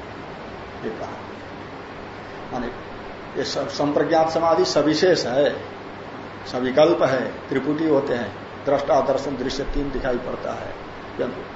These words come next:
जब प्रगाढ़ता आ जाएगी, दृष्टा और दर्शन खो जाएगा, केवल एक माने दृश्य ही रह जाएगा, उस काल में कहते हैं असंप्रज्ञात समाधि। नहीं,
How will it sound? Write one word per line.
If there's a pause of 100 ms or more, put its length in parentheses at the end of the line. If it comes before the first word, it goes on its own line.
(480)
जब
प्रगाढ़ता
आ
जाएगी, (460)
दृष्टा
और
दर्शन
खो
जाएगा, (360)
केवल
एक (1120)
माने (580)
दृश्य
ही
रह
जाएगा, (120)
उस
काल
में
कहते
हैं
असंप्रज्ञात
समाधि। (1200)
नहीं,